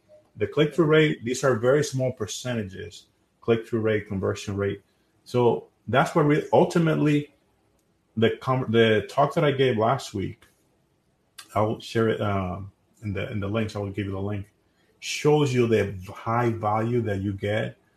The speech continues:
from writing compelling meta descriptions, from not just having, uh, a checklist to say, "Oh, yeah, I have a meta description," because that's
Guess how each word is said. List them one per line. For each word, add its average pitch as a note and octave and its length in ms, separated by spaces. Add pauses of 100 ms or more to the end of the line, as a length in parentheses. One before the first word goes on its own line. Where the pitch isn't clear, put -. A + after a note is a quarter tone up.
(220)
from G2+ 300
writing G#2 380
compelling G2+ 580
meta F#2+ 200
descriptions, F#2+ 640
from G2+ 320
not A#2 180
just - 280
having, A2+ 480 (440)
uh, G2 460
a - 120
checklist A2+ 460
to A#2+ 60
say, B2 180
"Oh, D#3 200
yeah, C3 200
I - 20
have C#3 160
a C3+ 80
meta C3 220
description," A2+ 520
because G2 220
that's A2+ 260